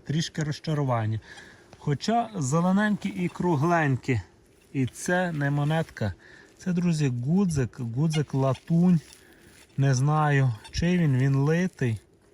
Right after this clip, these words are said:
Ні на Ріа не схожий, російську імперську армію, ні на Австро-Угорщину. Можливо, якийсь цивільний гудзик. Ну, а можливо, якась форма,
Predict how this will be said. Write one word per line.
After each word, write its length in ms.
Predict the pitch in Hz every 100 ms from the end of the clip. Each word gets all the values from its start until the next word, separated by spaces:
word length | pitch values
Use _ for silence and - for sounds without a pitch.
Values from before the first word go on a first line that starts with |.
| -
Ні 180 | 131 180
на 200 | 180 135
Ріа 300 | 160 185 170
не 140 | 160
схожий, 580 | - - 165 160 147 151
російську 400 | 139 165 151 -
імперську 480 | 143 151 139 - 147
армію, 380 | 139 139 135 131
ні 160 | 147
на 80 | 160
Австро-Угорщину. 1200 | 147 127 - 143 120 104 165 160 - 156 151 139 - _ - - - - - - - - - -
Можливо, 540 | 123 123 117 147 214 185
якийсь 520 | 139 - 165 160 143
цивільний 640 | - - 120 127 156 160
гудзик. 640 | 127 139 123 113 113 - - - _ _ _ - _ _ _ _ _ - - - - - - - - - - - - -
Ну, 260 | 135 196 190
а 100 | 139
можливо, 560 | 135 123 160 220 190
якась 420 | 143 120 151 143 -
форма, 600 | - 131 143 131 120